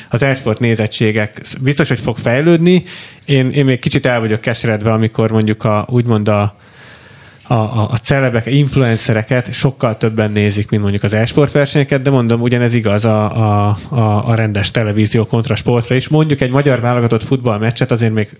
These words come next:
többen néznek mondjuk talán, mint egy, de nem is biztos többen néznek, mint egy X-faktor döntőt, de azért ott van nézettség. Az e-sportban itt még sajnos nem tartunk, de, de remélhetőleg ennek is eljön az ideje. Ehhez mondjuk kellenének nagy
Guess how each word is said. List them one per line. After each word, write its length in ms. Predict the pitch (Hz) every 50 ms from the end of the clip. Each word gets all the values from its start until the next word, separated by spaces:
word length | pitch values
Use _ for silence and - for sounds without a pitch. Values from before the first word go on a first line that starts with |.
| - -
többen 340 | - 135 131 127 113 104
néznek 380 | 104 104 101 98 110 107 101 -
mondjuk 320 | - 104 104 104 101 - - -
talán, 300 | - 117 107 107 104 98
mint 220 | 101 98 98 -
egy, 200 | 110 104 101 - - - - - - - - -
de 80 | - 131
nem 140 | 127 123
is 80 | 113 104
biztos 280 | 110 113 - - 110 -
többen 240 | - 117 107 107
néznek, 240 | 107 104 104 107 107
mint 140 | - 110 104
egy 140 | 104 110 117
X-faktor 360 | - - - 107 - 107 101
döntőt, 360 | 101 120 139 156 - 175 156
de 80 | 135 139
azért 240 | 127 117 127 120 113
ott 120 | 110 -
van 180 | - 110 104 101
nézettség. 640 | 98 98 98 - 104 104 - - - 95 98 - - - - - - - - - - -
Az 160 | - 139 127
e-sportban 680 | 139 147 151 147 - - 143 127 120 127 120 113 110 -
itt 240 | - 135 123 - -
még 200 | 117 107 101 -
sajnos 360 | - - 110 101 98 98 -
nem 200 | - 110 117 127
tartunk, 460 | - 175 175 - - - 175 170 156
de, 320 | 143 135 127 117 113 107 - 113
de 80 | 113
remélhetőleg 600 | 104 104 98 101 101 101 101 101 - 107 101 101 101
ennek 280 | 101 101 101 107 -
is 220 | 104 - - - -
eljön 220 | 98 98 101 101
az 100 | 107 110
ideje. 400 | 120 123 131 131 131 131 131 - - - - - - - - -
Ehhez 280 | - 143 139 147 131
mondjuk 220 | 135 139 131 127 -
kellenének 540 | - 143 127 117 113 110 110 110 107 -
nagy 280 | - 104 101 98 - -